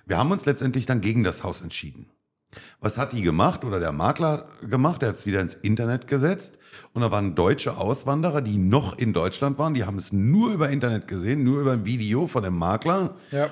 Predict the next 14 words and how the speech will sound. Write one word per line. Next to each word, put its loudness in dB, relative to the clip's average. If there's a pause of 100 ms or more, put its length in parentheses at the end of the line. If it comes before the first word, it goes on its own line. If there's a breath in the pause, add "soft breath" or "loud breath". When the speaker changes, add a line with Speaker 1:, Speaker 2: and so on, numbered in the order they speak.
Speaker 1:
und 4
haben -2
per -2
E-Mail 0 (320 loud breath)
den 4
Mietvertrag -2
unterschrieben -2
und 2
haben 2
das 2
Ding 0
für -2
sechstausend -4
gemietet, -2